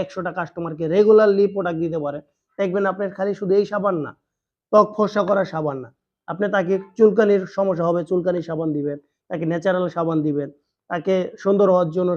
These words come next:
সুন্দর হওয়ার সাবান দিবেন, তার বাচ্চা কাচ্চার জন্য বেবি সোপ দিবেন। হুম, এক একজনের সমস্যার জন্য এক এক রকমের সাবান আপনি তাদেরকে প্রোভাইড করবেন।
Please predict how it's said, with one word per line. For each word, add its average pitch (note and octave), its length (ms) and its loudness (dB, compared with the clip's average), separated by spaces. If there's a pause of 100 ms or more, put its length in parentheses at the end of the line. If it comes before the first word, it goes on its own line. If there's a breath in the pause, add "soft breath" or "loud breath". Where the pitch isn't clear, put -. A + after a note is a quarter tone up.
সুন্দর F3+ 280 -2
হওয়ার D#3+ 200 -2
সাবান D#3+ 320 -6
দিবেন, C#3 220 -6 (340)
তার F3 180 0 (280)
বাচ্চা F3+ 420 -2
কাচ্চার F3+ 360 -4
জন্য F3+ 140 0 (160)
বেবি F3+ 280 0
সোপ F3 140 -2 (120)
দিবেন। C#3+ 240 -2 (380)
হুম, C4 180 -8 (480)
এক A3 140 -4 (100)
একজনের A3+ 400 2 (180)
সমস্যার G#3 400 0
জন্য A3+ 120 0 (120)
এক G#3 140 -10
এক G3 120 -6
রকমের G3 360 -4
সাবান F3+ 300 -4
আপনি G#3 160 -12 (320)
তাদেরকে D#3 340 -6 (140)
প্রোভাইড C#3+ 320 -4
করবেন। - 240 -16